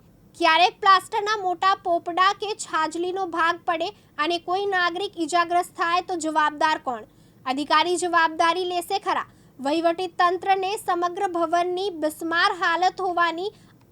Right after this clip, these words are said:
ખબર હોવા છતાં આજ સુધી કોઈ જાળવણી કે મરામત કરવાની કાર્યવાહી કરવામાં આવી નથી. જમીન પર કાર્યરત કર્મચારીઓ પણ ભયના માહોલ સાથે ઓફિસમાં આવે છે. પી ડબલ્યુ ડી વિભાગ જે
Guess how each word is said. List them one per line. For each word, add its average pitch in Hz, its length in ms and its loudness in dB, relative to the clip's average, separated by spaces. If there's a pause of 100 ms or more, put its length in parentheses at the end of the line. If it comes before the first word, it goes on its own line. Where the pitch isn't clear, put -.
(100)
ખબર 359 300 4
હોવા 381 300 4
છતાં 359 640 4
આજ 359 100 2
સુધી 349 420 -4
કોઈ 370 360 -2
જાળવણી 330 640 -2
કે 370 160 -4
મરામત 302 540 -2
કરવાની 330 360 -2
કાર્યવાહી 311 540 -2
કરવામાં 320 440 -2
આવી 269 180 -4
નથી. 220 260 -14 (440)
જમીન 302 440 -2
પર 381 260 2 (280)
કાર્યરત 349 500 4
કર્મચારીઓ 381 800 0
પણ 370 300 -2
ભયના 349 340 0
માહોલ 339 460 0
સાથે 339 360 0
ઓફિસમાં 302 520 -2
આવે 220 160 -8
છે. - 140 -12 (560)
પી 302 140 2
ડબલ્યુ 330 380 2
ડી 339 220 0
વિભાગ 339 560 0
જે 339 340 -4